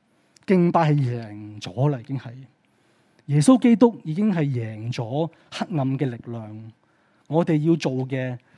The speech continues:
係唔需要計較成果，唔需要計較輸贏咁樣嘅去敬拜佢，做一啲啱嘅事，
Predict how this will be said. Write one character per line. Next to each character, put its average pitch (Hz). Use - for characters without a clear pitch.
係 151
唔 120
需 226
要 180
計 147
較 139
成 127
果， 135
唔 135
需 220
要 214
計 170
較 151
輸 -
贏 120
咁 131
樣 143
嘅 127
去 127
敬 123
拜 120
佢， 104
做 175
一 -
啲 208
啱 196
嘅 139
事， -